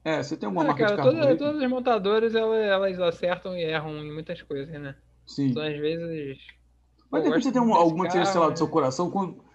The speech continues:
Speaker 1: por exemplo, sei lá, você tem o seu Chevetão, né? Vamos, vamos supor que,
Speaker 2: <laughs>
Speaker 1: que aí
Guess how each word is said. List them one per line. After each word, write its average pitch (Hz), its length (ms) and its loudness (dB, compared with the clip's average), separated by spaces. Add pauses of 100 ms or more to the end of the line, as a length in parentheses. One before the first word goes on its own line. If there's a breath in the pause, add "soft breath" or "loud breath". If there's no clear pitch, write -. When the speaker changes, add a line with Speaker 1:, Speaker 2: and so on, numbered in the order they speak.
(140)
Speaker 1:
por 277 100 4
exemplo, 247 180 4
sei 240 220 0
lá, 214 60 2
você 220 120 4
tem 240 100 0
o 233 40 0
seu 233 120 0
Chevetão, 220 640 0
né? 131 140 -2
Vamos, 170 160 -4
vamos 233 200 2
supor 208 320 2
que, 196 540 2 (200)
Speaker 2:
<laughs> - 220 -20
Speaker 1:
que 160 1040 4
aí 175 640 0